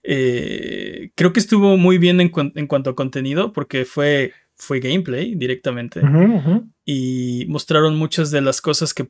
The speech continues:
Speaker 1: vas a poder hacer en este juego, eh, que es un mundo abierto, más abierto de lo que yo pensé que iba a ser,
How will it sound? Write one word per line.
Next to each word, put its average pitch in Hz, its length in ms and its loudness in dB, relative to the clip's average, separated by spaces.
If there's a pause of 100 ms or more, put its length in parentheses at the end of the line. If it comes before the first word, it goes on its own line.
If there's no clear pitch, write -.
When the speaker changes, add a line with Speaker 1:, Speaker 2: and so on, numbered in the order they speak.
Speaker 1:
vas 147 200 2
a 151 100 -4
poder 147 180 2
hacer 147 200 -2
en 139 100 -2
este 151 180 -4
juego, 143 460 -2 (500)
eh, 123 760 -2
que 151 100 2
es 147 140 0
un 170 100 4
mundo 160 260 4
abierto, 143 400 0
más 165 180 0
abierto 185 260 4
de 170 60 4
lo 147 100 0
que 139 100 -8
yo 135 140 -4
pensé 147 300 -4
que 151 120 -4
iba 135 120 0
a 127 40 0
ser, 139 300 -6